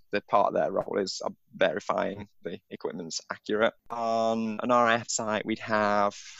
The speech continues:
stuff as mentioned, temperature, humidity, pressure. We'd also have wind, often cloud-based recorders, which is effectively it fires a laser up at the cloud and can measure the kind of lowest part of the clouds.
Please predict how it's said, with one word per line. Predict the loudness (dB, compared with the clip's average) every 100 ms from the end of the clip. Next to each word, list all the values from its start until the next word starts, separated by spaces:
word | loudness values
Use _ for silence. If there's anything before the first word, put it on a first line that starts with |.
| -20 -14
stuff | -2 0 0
as | -2
mentioned, | -2 -4 -4 -4 -2
temperature, | -2 -4 -4 0 2 0
humidity, | -4 -6 -6 -4 0 0 -2
pressure. | -2 -2 -2 0 2 2
We'd | 0
also | -4 -4 -4
have | -6
wind, | -4 -2 -2 -4 -6 -8 -14 _ _ -10
often | -8 -4 -6 -4
cloud-based | 0 0 2 0 -2
recorders, | -2 0 2 2 0 0
which | -4 -6
is | -4
effectively | -2 -2 -2 -6 -4 -2 -2 -2 -6 -12 -4
it | -2 -4
fires | -4 0 0 0
a | -2
laser | 0 0 -2
up | -4 -4
at | -6
the | -2
cloud | 0 0 -2
and | -6
can | -4
measure | -4 -2
the | -2 -2
kind | -2 -2
of | 0
lowest | 2 0 0
part | 0 0
of |
the | -2
clouds. | 0 0 0 -2 -8